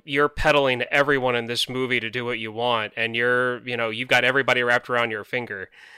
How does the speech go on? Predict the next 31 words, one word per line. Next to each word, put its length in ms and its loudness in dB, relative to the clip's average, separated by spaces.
<laughs> 360 -4
And 200 6
I'm 120 4
just 180 -4
going 240 0
like, 240 -4
"Wow." 440 2
Um, 680 6
but, 420 4
like, 280 -4
there's, 480 -2
and 140 -2
see, 80 -4
the 140 -6
thing 240 0
is, 460 -2
the 280 -6
issues 320 -2
that 120 4
I 60 4
have 220 2
with 140 -4
Westerns 540 -6
is 260 -8
not 260 2
something 480 -4
that 160 -4
can 120 -8
be 100 -10
easily 840 -8
fixed 680 -10